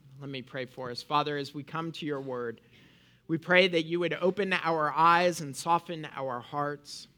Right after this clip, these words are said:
Allow the truth and the glory and the wonder of your word to penetrate us,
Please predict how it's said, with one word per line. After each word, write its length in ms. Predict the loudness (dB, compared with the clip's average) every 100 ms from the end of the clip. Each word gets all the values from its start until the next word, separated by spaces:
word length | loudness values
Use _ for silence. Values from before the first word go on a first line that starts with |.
| _ _
Allow 280 | -4 2 2
the 120 | 0
truth 800 | -8 -8 -2 0 0 -2 -14 _ _ _ _ _ _ -10
and 100 | -8
the 60 |
glory 840 | -6 -6 -2 0 0 -2 -6 -12 -16 _ _
and 80 | -12
the 80 | -10
wonder 500 | -6 -2 0 0 0
of 140 | -2
your 160 | -6 -8
word 440 | -6 -4 -2 -2 -4
to 120 | -12
penetrate 760 | -12 -10 -6 -6 -8 -6 -6 -6
us, 400 | -10 -12 -16